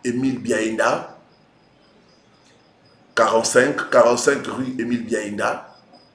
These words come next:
euh, mairie de Filou, euh, la route de Ngamaba. Nous sommes là, venez en famille,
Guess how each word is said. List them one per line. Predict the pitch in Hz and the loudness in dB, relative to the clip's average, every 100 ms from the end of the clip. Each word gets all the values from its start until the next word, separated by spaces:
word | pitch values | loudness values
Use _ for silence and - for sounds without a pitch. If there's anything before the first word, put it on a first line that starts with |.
| _ _ _ _ - _ _ - - _ _ - | _ _ _ _ -20 _ _ -20 -20 _ _ -8
euh, | 98 95 92 95 | -4 -4 -6 -6
mairie | 113 117 123 | -4 -4 -4
de | 117 | -4
Filou, | 107 - 110 131 - - _ _ _ _ - - _ _ - _ 107 | -6 -8 -8 -8 -10 -16 _ _ _ _ -20 -20 _ _ -20 _ -4
euh, | 101 98 | -4 -4
la | 104 107 | -6 -6
route | 120 123 | -4 -6
de | 113 | -6
Ngamaba. | 107 104 117 117 110 120 - - - - _ _ _ 107 | -8 4 6 6 4 0 -2 -12 -20 -20 _ _ _ -12
Nous | 107 | -4
sommes | - 113 110 | 0 0 2
là, | 110 131 - - - | -2 -2 -6 -18 -12
venez | 123 117 123 | -8 -4 -2
en | 104 | -2
famille, | - 95 98 131 | -4 -6 -6 -8